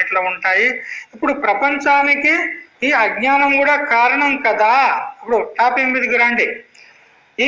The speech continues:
ప్రపంచానికి అజ్ఞానం కారణం అని చెప్పుకుంటూ వచ్చాం కదా, మరి ఏం కారణం అని అంటే పరిణామి ఉపాదాన కారణము. అందుకు అజ్ఞానం పరిణామాన్ని పొంది జగత్ రూపంలో మనకు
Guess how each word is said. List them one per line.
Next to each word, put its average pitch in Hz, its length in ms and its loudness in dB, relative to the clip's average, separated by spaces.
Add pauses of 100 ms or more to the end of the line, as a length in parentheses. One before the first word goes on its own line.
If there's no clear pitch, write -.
(120)
ప్రపంచానికి 277 800 0 (340)
అజ్ఞానం 277 460 0 (100)
కారణం 262 420 2
అని 254 160 -2
చెప్పుకుంటూ 247 400 -2
వచ్చాం 233 360 0
కదా, 214 280 2 (600)
మరి 247 240 0
ఏం 294 180 2 (100)
కారణం 269 420 2 (540)
అని 226 220 0
అంటే 240 240 0 (540)
పరిణామి 285 680 2 (120)
ఉపాదాన 226 560 0 (180)
కారణము. 160 680 0 (720)
అందుకు 233 280 -4
అజ్ఞానం 247 600 2 (200)
పరిణామాన్ని 214 720 0 (100)
పొంది 247 420 0
జగత్ 226 400 0
రూపంలో 214 440 0
మనకు 196 360 -2